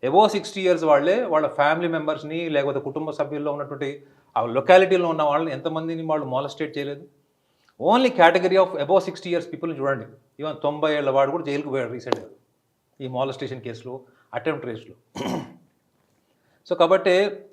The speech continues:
అందుబాటులో ఉన్నటువంటి వాళ్ళకి, ముసలోళ్ళకి కూడా ఈ కోరిక తీరకపోవడం, తీరడం అన్నది కూడా మనం క్లియర్గా చెప్పలేం. ఎవడి కోరిక వాడికి ఉంటుంది. కానీ డబ్బులున్నవాడు మాత్రమే ఎందుకు ఎంటైస్ చేస్తున్నాడు అర్లీ టీనేజర్స్ కానీ,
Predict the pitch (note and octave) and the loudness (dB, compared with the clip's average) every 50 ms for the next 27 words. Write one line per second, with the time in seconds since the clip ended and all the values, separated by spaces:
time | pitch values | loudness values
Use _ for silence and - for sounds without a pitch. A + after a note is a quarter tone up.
0 | _ _ - C#3+ D3+ D#3+ G3 G3+ F3+ G3 F#3+ F#3+ F#3+ G3 F#3+ F#3+ F#3+ F#3 F#3 F3+ | _ _ -10 -8 -4 0 2 6 8 8 8 8 6 4 4 6 6 6 6 4
1 | F3 F3 F3 F3 E3+ E3+ E3 E3 E3 D#3+ D#3 D#3+ D#3+ E3 E3 C3+ C3+ C3 B2 A#2 | 2 2 0 -2 0 0 0 0 0 2 2 4 4 2 0 -4 -6 -10 -8 -4
2 | E3 E3 E3+ E3+ E3+ D#3+ D3 D3 D3 D#3 F#3 A#3 C#4+ D4 - - - - - _ | 0 0 2 2 0 0 -2 -2 2 4 6 4 4 4 0 -8 -16 -20 -20 _
3 | _ _ _ - D3+ C#3+ - C#3 D3 D3+ D3+ - E3+ D#3+ - - C#3 C#3+ D3 D3 | _ _ _ -12 -10 -6 -2 -2 0 0 0 -2 -4 -4 -4 -4 -4 -4 -4 -4
4 | - - C#3 C#3 C#3 C#3+ D3+ D3+ C3 - C3+ C#3+ C#3+ C#3+ C#3+ C3+ C3 C3 C3+ C3 | -6 -6 -4 -2 -2 -4 -4 -6 -10 -8 -8 -6 -4 -4 -4 -4 -4 -6 -6 -6
5 | B2+ B2+ C#3 E3 G3 A3+ - - C#3 D3+ F3+ F3+ - - C#3 C#3 C#3 D3+ C3+ B2 | -4 -2 0 0 0 0 -2 -8 -8 -8 -8 -8 -8 -6 -4 -2 -2 -2 -2 -4
6 | A2+ - C#3 A#2+ - - - - _ _ _ _ - A2+ C3 C#3 C#3 B2+ C#3+ E3 | -4 -4 -6 -6 -8 -12 -18 -20 _ _ _ _ -12 -8 -6 -6 -4 -2 -2 -2
7 | E3 F3 E3 D3 C3 A#2+ A#2 - - - _ _ _ _ _ _ _ _ _ _ | 0 0 0 0 -2 -4 -8 -12 -14 -16 _ _ _ _ _ _ _ _ _ _
8 | _ - - G3 F#3+ C#3+ A2+ C#3 C3+ B2+ C#3+ D#3+ G3 A3+ A3+ A3 G#3+ G#3+ G#3 G#3 | _ -4 -4 -4 -2 0 0 0 0 0 -2 -4 0 0 2 4 4 6 8 10
9 | G3+ G3 F3+ D#3 C#3+ D3 D#3 E3+ F3 - F#3 F3 F3 F#3 E3 C3 G#2+ - - - | 8 8 8 6 2 2 2 2 2 2 2 2 4 4 0 -2 -2 -6 -14 -20
10 | - _ _ _ _ _ _ _ - A#2 C3+ D3+ E3+ E3+ F3 C#3+ C#3 C#3+ E3 E3 | -20 _ _ _ _ _ _ _ -16 -12 -8 -6 -4 -2 0 -2 0 0 0 0
11 | D#3+ - - D3 C3 - - C#3+ C#3+ C#3 C#3 C3+ C3 C3+ D3 D3 D3 C3+ C3 C3+ | 0 0 -2 -6 -6 -4 -2 -2 0 2 2 0 0 -2 -4 -4 -4 -4 -4 -4
12 | C3 B2 C3 A#2+ A2+ B2 B2+ A#2+ B2 B2+ B2+ C3 B2+ | -4 -4 -4 -4 -6 -6 -8 -8 -8 -10 -12 -14 -16